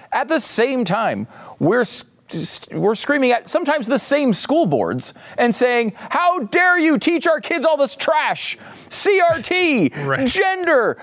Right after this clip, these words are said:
Speaker 1: all of this." It's basically this idea of, "You're, you're taking our kids in school and abusing them with all this crazy information, but you better let them back in the door so they can hear it."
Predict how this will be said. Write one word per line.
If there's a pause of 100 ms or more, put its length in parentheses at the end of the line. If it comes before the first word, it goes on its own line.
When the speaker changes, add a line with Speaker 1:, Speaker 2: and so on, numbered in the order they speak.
(140)
Speaker 1:
all
of
this." (160)
It's
basically
this
idea
of, (220)
"You're, (220)
you're
taking
our
kids
in
school
and
abusing
them
with
all
this
crazy
information,
but
you
better
let
them
back
in
the
door
so
they
can
hear
it."